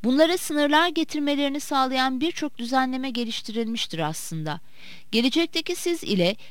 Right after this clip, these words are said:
bir iş pazarlığına oturarak kilo vermenize yardımcı olan web sitelerini düşünün. Bu siteler şöyle çalışır. Beş kilo vereceğiniz sözüyle yola çıkarak yüz dolarlık bir depozit ödersiniz.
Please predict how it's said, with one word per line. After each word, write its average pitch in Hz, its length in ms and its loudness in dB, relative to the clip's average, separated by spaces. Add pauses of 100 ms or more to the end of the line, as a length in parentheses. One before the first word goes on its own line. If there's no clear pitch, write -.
(120)
bir 254 200 2
iş - 200 -2
pazarlığına 262 680 2
oturarak 226 500 2
kilo 233 240 2
vermenize 277 500 2
yardımcı 247 520 2
olan 202 280 2
web 208 160 0
sitelerini 226 600 -2
düşünün. 156 400 -6 (480)
Bu 370 80 0
siteler 359 440 4
şöyle 285 320 2
çalışır. 156 500 -4 (340)
Beş 392 220 2
kilo 269 200 4
vereceğiniz 220 520 4
sözüyle 214 400 -2
yola 185 240 0
çıkarak 196 460 2 (240)
yüz 349 240 2
dolarlık 254 480 4
bir 262 180 -2
depozit 190 440 0
ödersiniz. 156 720 -2